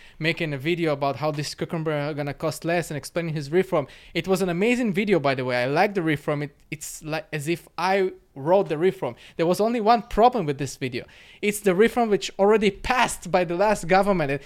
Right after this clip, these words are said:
only after one hundred comments, somebody wrote him, "Are you joking?" <laughs> They already passed this reform.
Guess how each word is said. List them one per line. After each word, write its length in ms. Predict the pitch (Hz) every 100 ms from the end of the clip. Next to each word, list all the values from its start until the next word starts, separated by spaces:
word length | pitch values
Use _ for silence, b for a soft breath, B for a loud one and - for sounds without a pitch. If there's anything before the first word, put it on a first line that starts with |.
| B B
only 320 | 208 254 247
after 300 | 226 - 196
one 240 | 170 226
hundred 420 | 233 202 202 185 -
comments, 340 | 214 190 151
somebody 220 | 180 170
wrote 200 | 160 175
him, 120 | 170 135
"Are 60 |
you 60 | 131
joking?" 420 | 123 151 156 220
<laughs> 460 | 170 - - - -
They 80 | -
already 340 | 214 220 185
passed 320 | 151 196 208
this 200 | 170 156
reform. 440 | 160 - 196 220